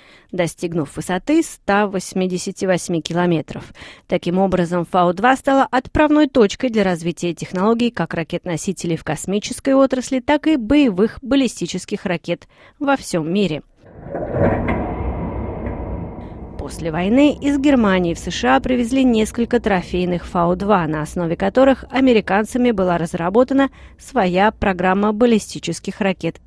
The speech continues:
«Эрмес». Сам Вернер фон Браун продолжил свою работу в Штатах. Как известно, первые советские разработки баллистических ракет Р один в конструкторском бюро Сергея Королева были также основаны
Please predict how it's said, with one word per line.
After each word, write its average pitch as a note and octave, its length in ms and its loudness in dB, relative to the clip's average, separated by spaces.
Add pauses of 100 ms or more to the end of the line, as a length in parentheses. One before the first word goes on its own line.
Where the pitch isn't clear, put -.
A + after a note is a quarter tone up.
«Эрмес». F#3+ 600 0 (540)
Сам E3 440 -2
Вернер D3+ 400 -6
фон F#3+ 400 -2
Браун C4+ 400 6
продолжил C#4+ 560 2
свою A3 260 2
работу F#3 400 0
в - 60 -10
Штатах. - 580 -6 (400)
Как - 220 -6
известно, F#3 500 2
первые E3 380 -2
советские F3+ 480 -2
разработки A#3 600 2
баллистических A#3+ 800 0
ракет G#3+ 440 -2
Р G3+ 200 2
один F#3+ 380 0
в - 80 -10
конструкторском F#3 840 -2
бюро G3 240 2
Сергея F3 380 -4
Королева C#4+ 460 2
были B3+ 260 2
также F3 400 0
основаны B3+ 520 0